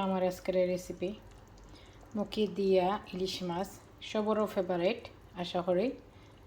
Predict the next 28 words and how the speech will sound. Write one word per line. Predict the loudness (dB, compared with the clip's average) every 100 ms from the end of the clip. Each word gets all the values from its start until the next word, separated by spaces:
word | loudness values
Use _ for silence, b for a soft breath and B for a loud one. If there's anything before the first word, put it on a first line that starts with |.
| B B -6 0
আর | 2 2
মুখি | 2 -2 -2
দি-, | -2 -2 0 0
ইলিশ | 2 2 4
মাছ | 4 4
দিয়ে | 2 2
যে | 2
কোনো | 0 2
তা | 6 6 6
রান্ধি, | 4 4 4 4
লতা | 4 4 4 6 4 2 -6 -20 -12 0 6
বা | 6 6
যে | 2 0
কোনো | -2 -2 -4
শুটকি | -10 -2 0
হোক, | 0 2 4
আর | 4 2 0
এমনি | 0 0 0
নিল্লা | 2 2 4
হোক, | 2 2
বুনা | -2 2 0
হোক, | 0
বিরান | 0 0 0
হোক, | -4 -4
সব | -4 -4
মধ্যে | -2 -2
মজা | -2 0 2
লাগে | 2 0